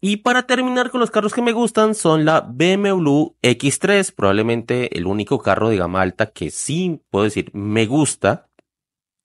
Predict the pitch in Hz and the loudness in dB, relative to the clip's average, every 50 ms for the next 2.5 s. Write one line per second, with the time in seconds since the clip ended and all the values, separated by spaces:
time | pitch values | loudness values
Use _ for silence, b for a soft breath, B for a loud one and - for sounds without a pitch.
0 | _ _ _ _ _ - 90 92 87 85 87 85 - - 90 85 - 101 104 101 | _ _ _ _ _ -12 -8 -6 -4 -4 -4 -6 -6 -6 -6 -4 -2 0 2 4
1 | 101 104 110 104 92 - 92 90 85 - - - _ - 90 87 98 95 98 - | 4 4 2 0 -2 -2 -2 -4 -4 -4 -8 -14 _ -16 -4 0 2 2 2 0
2 | - 104 92 - 98 101 107 107 104 - | -2 -4 -2 0 0 0 0 0 -2 -6